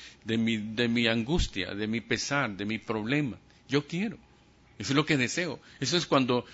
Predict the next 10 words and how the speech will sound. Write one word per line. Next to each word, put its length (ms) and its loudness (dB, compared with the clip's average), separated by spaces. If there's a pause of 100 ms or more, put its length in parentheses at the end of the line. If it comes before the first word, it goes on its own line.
(160)
ese 260 2
es 140 0
lo, 180 4
cuando 240 6
yo 180 10
busco 340 2
a 60 2
Dios 320 -2 (140)
pidiéndole 480 -2
perdón. 500 -2